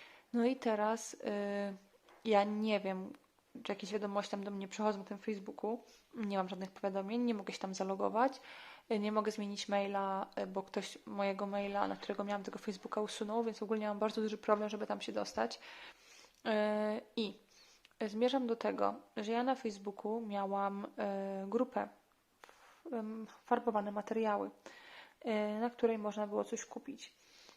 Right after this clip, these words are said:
E, więc, e, jeśli ktoś z Was się tam do mnie odezwał i chciał coś kupić, to ja naprawdę bardzo przepraszam, że nie odpisałam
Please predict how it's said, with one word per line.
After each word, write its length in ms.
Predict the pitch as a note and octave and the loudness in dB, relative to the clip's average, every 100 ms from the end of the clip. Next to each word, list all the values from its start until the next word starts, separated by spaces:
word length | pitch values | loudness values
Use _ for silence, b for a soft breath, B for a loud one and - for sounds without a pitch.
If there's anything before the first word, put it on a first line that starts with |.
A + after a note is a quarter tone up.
| B - | B -6
E, 520 | A3 A3 G#3+ G#3+ G#3+ G#3 | -2 0 2 2 0 0
więc, 380 | A3 G#3+ - - | -2 -2 -6 -4
e, 140 | A#3 G3+ - | -4 -6 2
jeśli 360 | A#3+ A#3 - A#3+ | 2 4 -2 -4
ktoś 280 | - A3+ | 2 2
z 60 | G#3+ | 2
Was 460 | G3+ G3 F#3+ - - B B B B B B B B - | 0 0 -2 -12 -20 B B B B B B B B -8
się 100 | A#3+ | 2
tam 200 | A#3+ A#3+ | 4 6
do 80 | |
mnie 200 | A#3+ A#3+ | 6 6
odezwał 640 | A#3+ A#3 G3+ G#3 G3+ G3 - | 6 8 6 4 2 2 -2
i 60 | A3+ | -8
chciał 240 | - C4 | 2 2
coś 180 | C4 C#4 | 2 -2
kupić, 560 | - A#3 G3+ G#3 - - | -2 -4 -4 -10 -12 -8
to 100 | - | 0
ja 80 | A#3 | 2
naprawdę 500 | A#3 A#3+ A#3+ G#3+ G#3 | 2 4 4 4 2
bardzo 300 | G3 G3 G3 | 0 0 -2
przepraszam, 520 | - G3 G3+ G3 G3+ | -6 -6 -4 -4 -6
że 160 | G3 G3 | -6 -6
nie 160 | G3 | -4
odpisałam 680 | G3 - G#3+ G#3+ G3 G3 G3 | -6 -8 -8 -4 -2 -2 -4